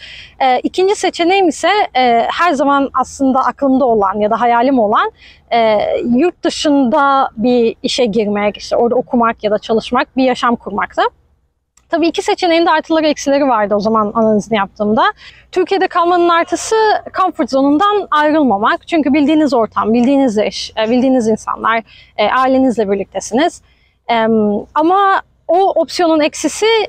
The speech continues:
e, o zaman tabii o zamandan bu yana işler biraz daha kötüleşti biliyorum, farkındayım ama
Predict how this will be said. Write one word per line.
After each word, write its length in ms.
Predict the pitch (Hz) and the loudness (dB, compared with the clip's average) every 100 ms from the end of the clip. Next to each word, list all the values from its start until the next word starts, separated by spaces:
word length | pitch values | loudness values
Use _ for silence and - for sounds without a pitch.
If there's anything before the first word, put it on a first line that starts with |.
| - | -2
e, 300 | 262 247 247 | 0 2 2
o 140 | 302 | 0
zaman 300 | 294 330 320 | 0 0 0
tabii 320 | 311 254 262 262 | -2 -2 0 0
o 60 | |
zamandan 400 | 240 262 262 254 | 0 2 2 2
bu 60 | 262 | 2
yana 400 | 262 254 254 247 | 2 2 2 0
işler 300 | - 254 226 | -2 -2 0
biraz 220 | 233 233 | 0 0
daha 120 | 233 233 | -2 -4
kötüleşti 480 | - 214 214 - | -6 -10 -10 -6
biliyorum, 300 | 208 214 202 | -2 0 0
farkındayım 520 | 202 202 196 233 247 220 | -2 -4 -2 0 0 0
ama 240 | 370 359 | 0 -2